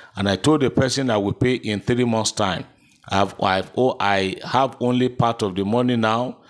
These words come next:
just for me to call the person today and beg to pay part of the money. But to my surprise, the person said that,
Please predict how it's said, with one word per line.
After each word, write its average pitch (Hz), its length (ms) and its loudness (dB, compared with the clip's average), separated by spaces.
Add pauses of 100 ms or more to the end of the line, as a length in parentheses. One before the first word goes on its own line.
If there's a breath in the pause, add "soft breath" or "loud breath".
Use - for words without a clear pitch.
(240 soft breath)
just 135 260 4
for 123 120 2
me 120 140 0
to 107 160 -2
call 135 240 2
the 117 100 0
person 123 380 -2
today 113 400 0
and 92 280 -2
beg 139 300 0
to 110 140 0
pay 139 200 0
part 127 300 0
of 101 140 -2
the 101 100 -2
money. 127 400 -2 (400 loud breath)
But 98 180 0
to 104 80 2
my 98 140 2
surprise, 120 580 0
the 107 80 0
person 123 320 -2
said 120 360 0
that, 98 240 -2